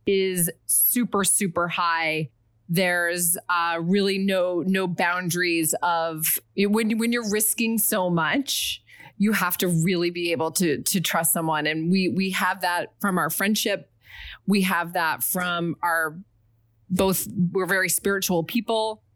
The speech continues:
So I think our value systems were really aligned, even if, uh,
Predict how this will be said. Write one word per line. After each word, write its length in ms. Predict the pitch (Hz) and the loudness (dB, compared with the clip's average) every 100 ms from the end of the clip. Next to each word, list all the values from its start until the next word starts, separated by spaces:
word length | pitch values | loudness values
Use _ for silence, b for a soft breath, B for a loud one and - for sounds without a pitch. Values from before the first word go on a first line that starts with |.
| _ _ | _ _
So 160 | - 196 | -2 0
I 60 | 202 | 0
think 200 | 220 220 | 0 0
our 120 | 196 | 0
value 420 | 180 175 180 202 | 2 2 0 0
systems 500 | - 226 - 240 220 | 0 0 0 0 0
were 140 | 190 | 0
really 320 | 175 180 180 170 | 0 0 2 2
aligned, 680 | 156 160 151 160 202 262 240 - _ _ - | 2 2 0 2 2 2 2 -4 _ _ -2
even 320 | 196 190 196 | 0 2 2
if, 260 | 170 - 170 | 0 0 -2
uh, 280 | 170 151 | 0 0